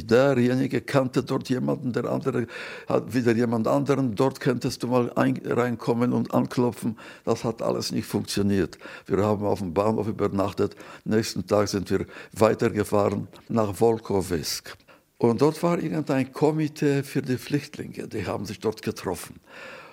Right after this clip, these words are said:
Und es stellt sich heraus, dass die ansässige jüdische Bevölkerung,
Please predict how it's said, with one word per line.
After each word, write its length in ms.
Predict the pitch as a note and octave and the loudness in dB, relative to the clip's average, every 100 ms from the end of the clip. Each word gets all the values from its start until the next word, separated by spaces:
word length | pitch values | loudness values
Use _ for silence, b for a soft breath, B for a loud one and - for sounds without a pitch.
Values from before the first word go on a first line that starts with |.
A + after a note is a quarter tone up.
| B B | B B
Und 120 | - G#2 | -2 -2
es 80 | |
stellt 220 | - C#3 - | 0 -4 -2
sich 180 | C#3+ | -4
heraus, 360 | A#2 A#2+ C#3+ - | -2 0 -2 -2
dass 200 | B2 - | -6 -6
die 180 | - - | -6 0
ansässige 640 | C3 C3 A#2+ G#2+ G#2+ G#2+ | 0 2 0 -2 -4 -2
jüdische 440 | G2+ A2 A2 - F#2 | 0 2 0 -2 -2
Bevölkerung, 800 | - - A#2 - B2+ D#3+ F#3+ | -2 0 0 2 0 0 -4